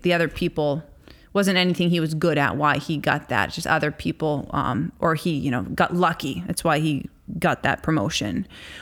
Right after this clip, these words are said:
Whereas if you tend to be someone who takes an internal perspective on it, you might say, "Well, he got that 'cause he is hardworking. He might be really annoying, but he shows up all the time and he's doing a lot of good work, and I see why he got that."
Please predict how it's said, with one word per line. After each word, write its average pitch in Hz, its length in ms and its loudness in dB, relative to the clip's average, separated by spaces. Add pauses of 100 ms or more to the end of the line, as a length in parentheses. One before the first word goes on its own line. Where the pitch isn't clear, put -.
(160)
Whereas 190 420 4
if 180 160 0
you 202 100 4
tend 190 280 4
to 175 40 4
be 180 160 4
someone 170 400 2
who 175 140 0
takes 165 380 -2
an 147 180 2 (260)
internal 233 540 4
perspective 165 640 0
on 147 180 4
it, 165 280 0 (420)
you 190 160 4
might 175 220 2
say, 175 180 2
"Well, 170 320 2 (200)
he 226 180 2
got 196 220 2
that 180 180 4
'cause 202 140 4
he 170 60 4
is 170 100 2
hardworking. 165 580 2
He 180 80 6
might 175 160 4
be 180 80 4
really 170 240 4
annoying, 160 400 4
but 156 100 2
he 156 80 2
shows 160 300 0
up 156 140 0
all 156 120 2
the 147 100 -4
time 151 360 0
and 147 120 0
he's 156 220 -2
doing 160 220 2
a 151 60 0
lot 147 120 0
of 143 80 -2
good 151 140 -2
work, 147 280 0
and 143 100 0
I 143 60 2
see - 180 -4
why 139 160 2
he 151 120 -4
got - 240 -4
that." - 320 -8